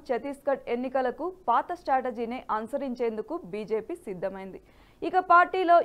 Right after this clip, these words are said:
యువ నాయకత్వాన్ని ప్రోత్సహించాలనే బీజేపీ అధిష్టానం భావిస్తోంది. రెండు వేల పద్నాలుగులో మోదీ మొదటిసారి అధికారంలోకి వచ్చినప్పటి నుంచి ఈ దిశగా ప్రయత్నాలు మొదలయ్యాయి. వయసు రీత్యా అగ్రనేత అద్వానీ మంత్రి పదవి చేపట్టలేకపోయాడు.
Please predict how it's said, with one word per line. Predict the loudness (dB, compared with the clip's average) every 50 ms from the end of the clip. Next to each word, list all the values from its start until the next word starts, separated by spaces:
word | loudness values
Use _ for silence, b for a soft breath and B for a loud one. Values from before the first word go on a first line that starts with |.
| 4
యువ | 0 -2 0 0
నాయకత్వాన్ని | 2 0 0 0 0 -2 0 0 0 0 0 -2
ప్రోత్సహించాలనే | 0 2 4 2 4 4 2 0 0 0 -2 -2 0 0 0 0 0 -2 -2 -4
బీజేపీ | -6 -6 -6 -2 2 2 2 2 2 -2 -6 -2 -2
అధిష్టానం | -2 -2 -2 -4 -2 -2 -2 -2 -2 -6 -6 -2
భావిస్తోంది. | -2 0 0 -2 -4 -8 -10 -10 -10 -10 -12 -14 -16 -18 b b b 2
రెండు | 2 2 4 4 4
వేల | 4 6 6 6 6
పద్నాలుగులో | 6 6 6 6 6 4 2 2 2 0 0 2 2 2
మోదీ | 2 2 2 0 0 0 -4 -6
మొదటిసారి | -4 -4 -4 -2 0 -2 -2 -2 -2 0 0 0 0 0 2
అధికారంలోకి | 2 2 2 2 0 2 2 4 2 2 0 0 0 0 0
వచ్చినప్పటి | 2 2 0 0 -2 -4 -4 -2 -2 -2 -4 -4
నుంచి | -4 -6 -6 -6 -4 -6 -6 -8 B B B B B
ఈ | -2 0 0
దిశగా | 0 0 0 0 -2 0 0 -2
ప్రయత్నాలు | -2 0 2 2 2 2 -2 -4 -6 -6 -6 -6
మొదలయ్యాయి. | -8 -8 -6 -6 -6 -6 -6 -6 -8 -10 -12 -14 -20 _ b b b b b b b b 8
వయసు | 10 10 10 10 8 0
రీత్యా | -4 -4 -4 -2 0 2 2 2 4 4
అగ్రనేత | 6 4 6 4 2 0 0 0 -2 0 0
అద్వానీ | 2 2 2 2 2 0 2 2 2 2 0 -4 -8 b b b b b -2
మంత్రి | 0 0 0 0 0 -2
పదవి | -2 0 0 2 2 0 0 -2 -2
చేపట్టలేకపోయాడు. | -2 -2 -2 -4 -4 -4 -4 -6 -6 -6 -6 -6 -4 -2 -2 -2 -4